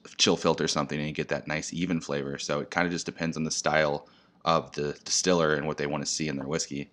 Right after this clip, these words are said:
But you're seeing a lot more chill filtered whiskeys come back on the market because it was more of just a marketing craze when it first came out 'cause people were afraid their whiskey was bad. Um, with Prohibition hitting the United States, knocked out whiskey, whiskey, uh, production for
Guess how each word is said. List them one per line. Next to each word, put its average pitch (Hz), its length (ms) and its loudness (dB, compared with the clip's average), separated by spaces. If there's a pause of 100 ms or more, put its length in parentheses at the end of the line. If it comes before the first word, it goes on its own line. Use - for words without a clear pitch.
(260)
But 85 120 -2
you're 90 100 6
seeing 95 220 4
a 80 40 4
lot 80 300 4
more 82 160 -2
chill 80 240 0
filtered 76 420 -6 (400)
whiskeys 80 340 -2
come 80 160 -2
back 80 220 2
on 71 80 -4
the 67 60 -6
market 73 400 -4
because - 480 -6 (400)
it - 100 -8
was 85 180 2
more 87 280 4
of 76 80 2
just - 160 -4
a 76 80 -2
marketing 78 440 4
craze 71 260 -4
when 71 80 -4
it - 80 -10
first 73 180 -4
came 76 200 -4
out 80 160 0
'cause - 120 -16
people 78 240 -6
were 73 80 0
afraid 80 380 2
their 71 120 0
whiskey 92 300 0
was 76 140 -2
bad. 67 300 -4 (840)
Um, 69 420 -2 (140)
with 80 140 -4
Prohibition 87 500 6
hitting 73 400 -4 (280)
the - 60 -10
United 71 300 -4
States, - 640 0
knocked 76 320 0
out 73 160 4
whiskey, 73 460 -4
whiskey, 78 340 -2
uh, 67 140 0
production 71 640 -4
for 69 480 -2